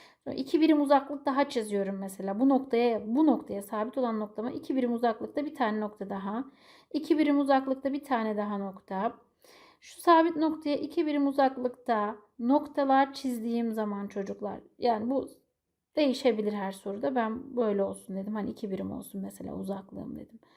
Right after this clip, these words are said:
İki birim olsun. Buradan da iki birimlik bir, e, uzaklıkta bir nokta belirleyeyim. İşte ben bu noktaları birleştirdiğim zaman arkadaşlar burada sonsuz tane nokta vardır. İstediğiniz kadar belirleyebilirsiniz.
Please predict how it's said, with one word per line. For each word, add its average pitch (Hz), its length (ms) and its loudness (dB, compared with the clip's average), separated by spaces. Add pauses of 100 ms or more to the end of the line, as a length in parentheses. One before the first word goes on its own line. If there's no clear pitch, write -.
(400)
İki 269 280 0
birim 196 240 -4
olsun. 285 540 -4
Buradan 220 400 0
da 208 40 -4
iki - 240 -8
birimlik 196 420 -6
bir, 208 320 -8 (1200)
e, 196 440 0 (500)
uzaklıkta 208 680 -4 (120)
bir 214 180 0
nokta 214 300 -2
belirleyeyim. 190 640 -4 (380)
İşte 330 180 0
ben 403 260 4
bu 415 80 2
noktaları 262 560 2
birleştirdiğim 294 920 2
zaman 254 240 2
arkadaşlar 214 560 -2
burada 294 140 0
sonsuz 285 420 -2
tane 269 260 4
nokta 254 320 2
vardır. 226 280 0
İstediğiniz 254 360 -2
kadar 240 300 0
belirleyebilirsiniz. 226 960 0